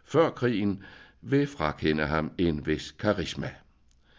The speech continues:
På første dagen forsøgte han at fralægge sig ansvaret for granatnedslaget for det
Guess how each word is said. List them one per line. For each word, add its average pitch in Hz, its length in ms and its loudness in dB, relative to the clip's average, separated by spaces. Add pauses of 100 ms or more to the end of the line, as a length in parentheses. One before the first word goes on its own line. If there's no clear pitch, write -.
(540)
På 123 100 2
første 165 360 2
dagen 78 320 4
forsøgte 87 540 0
han 71 340 -2
at 71 200 -4
fralægge 78 520 0
sig 62 260 0
ansvaret 71 540 -2
for 69 360 -4 (320)
granatnedslaget 78 1080 0
for 76 160 0
det 71 220 -2